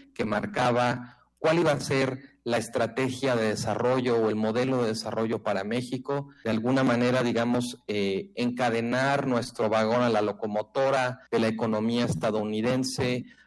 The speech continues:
aprovechar las ventajas comparativas que tenía la economía mexicana en términos de mano de obra barata, ¿no? El mo-, la idea de que México podía realmente salir del subdesarrollo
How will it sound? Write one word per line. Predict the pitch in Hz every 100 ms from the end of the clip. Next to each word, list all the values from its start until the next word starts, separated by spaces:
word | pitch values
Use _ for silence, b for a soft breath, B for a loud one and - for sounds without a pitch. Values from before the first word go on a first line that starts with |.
| B
aprovechar | 120 127 117 113 143 127
las | 135
ventajas | 131 120 - 135 143
comparativas | - 127 123 120 117 120 131 127
que | 120
tenía | 120 113 113
la | 117
economía | - 107 110 110
mexicana | 113 113 - - 113 110 113 110 -
en | 131 127
términos | 131 131 131 127 127 123 -
de | - 110 104 101
mano | 104 101 110 117
de | 113
obra | 110 117
barata, | 110 107 107 107 113
¿no? | 107 98
El | 101
mo-, | 101 95
la | 101 98
idea | 98 104 110
de | 110
que | 110
México | 101 107 107 110 113 -
podía | 92 101 107
realmente | 107 107 104 107 - 107
salir | - 104 107 113
del | 113 110
subdesarrollo | 110 107 104 104 113 110 110 107